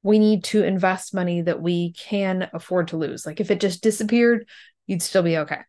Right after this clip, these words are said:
That's why the financial freedom account has its own category within your budget. Some things to be aware of, like, ask about fees,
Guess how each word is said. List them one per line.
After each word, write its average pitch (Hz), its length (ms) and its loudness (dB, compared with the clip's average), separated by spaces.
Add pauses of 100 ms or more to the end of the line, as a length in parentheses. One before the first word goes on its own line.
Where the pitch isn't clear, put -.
(120)
That's 156 220 -6
why 170 100 2
the 175 80 2
financial 202 440 -2
freedom 196 300 -2
account 180 300 -6
has 170 160 -6
its 170 160 -4
own 139 180 -8
category 151 500 -4
within 160 440 -4
your 160 260 -4 (120)
budget. - 480 -2 (3000)
Some 262 200 4
things 262 300 6
to 247 60 0
be 254 120 6
aware 233 480 6
of, 214 140 2
like, 214 240 0
ask 226 340 -4
about 233 360 2
fees, 214 680 0